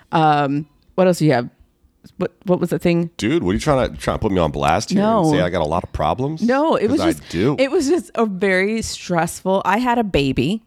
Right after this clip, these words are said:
Speaker 2: Not everybody can be Kimberly
Speaker 1: No,
Speaker 2: Renee.
Speaker 1: dude, I had a
Speaker 2: Man.
Speaker 1: baby.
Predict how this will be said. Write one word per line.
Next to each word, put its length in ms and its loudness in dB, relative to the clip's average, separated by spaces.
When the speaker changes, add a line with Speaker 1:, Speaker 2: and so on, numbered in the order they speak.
Speaker 2:
Not 300 0
everybody 420 0
can 200 -8
be 180 -2
Kimberly 600 -4
Speaker 1:
No, 180 0
Speaker 2:
Renee. 100 -2
Speaker 1:
dude, 280 0
I 200 0
had 260 -2
a 40 -2
Speaker 2:
Man. 100 -6
Speaker 1:
baby. 560 -2